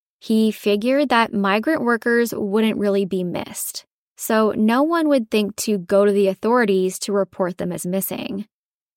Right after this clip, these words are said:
It was alleged that this is exactly how he found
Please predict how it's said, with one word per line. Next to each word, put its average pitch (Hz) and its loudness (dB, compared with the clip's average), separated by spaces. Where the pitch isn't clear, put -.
It 208 2
was 208 2
alleged 220 0
that 196 0
this 277 0
is 277 -2
exactly 208 0
how 190 -2
he 190 0
found 214 -2